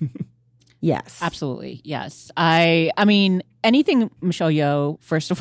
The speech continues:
Speaker 2: <laughs> all, uh, gets to be in, I will automatically see, but seeing how many other names there are, and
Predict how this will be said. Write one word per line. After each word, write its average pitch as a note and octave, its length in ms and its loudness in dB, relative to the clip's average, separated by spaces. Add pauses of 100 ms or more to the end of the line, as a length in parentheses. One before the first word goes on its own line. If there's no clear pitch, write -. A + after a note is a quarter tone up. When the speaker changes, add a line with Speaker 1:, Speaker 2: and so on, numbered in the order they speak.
(100)
Speaker 2:
<laughs> - 80 -4
all, - 440 4 (480)
uh, F3 360 2
gets F3+ 240 -2
to F3 100 -4
be E3 220 2
in, D#3+ 180 2
I F3+ 200 2
will F#3+ 280 4
automatically F3+ 640 2
see, C4+ 300 0
but F#3 340 -4
seeing - 480 -4
how A#3+ 160 2
many F3 760 2
other G#3 260 0
names G3 580 2
there C#4+ 160 2
are, B3+ 580 2
and E3+ 280 0